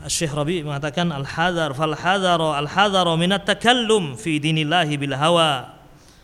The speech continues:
Maka hati-hatilah kalian. Hati-hati dari berbicara dalam agama ini bil hawa, dengan hawa nafsu. Tertipu dengan akal,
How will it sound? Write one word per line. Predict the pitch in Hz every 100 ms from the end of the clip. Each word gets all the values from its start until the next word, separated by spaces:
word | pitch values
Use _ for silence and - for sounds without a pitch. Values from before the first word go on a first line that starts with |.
| - -
Maka | 127 147 147 131
hati-hatilah | 135 135 135 131 139 131
kalian. | 131 135 123 113 - - - - - - - - - _ -
Hati-hati | 131 151 143 143 170
dari | 147 143
berbicara | 143 135 135 147 139 139 170 196 208 214 202 - - -
dalam | 131 139 143
agama | 139 143 143 147
ini | 147 196 202
bil | 247
hawa, | 226 269 190 196 185 - - - - - -
dengan | 151 156
hawa | 147 160 170
nafsu. | 170 - 139 - - - _ - _ _ _ _ _ _ _ _ _ - _ -
Tertipu | 156 - 196 175
dengan | 156 143 139 135 131 127
akal, | 147 147 143 131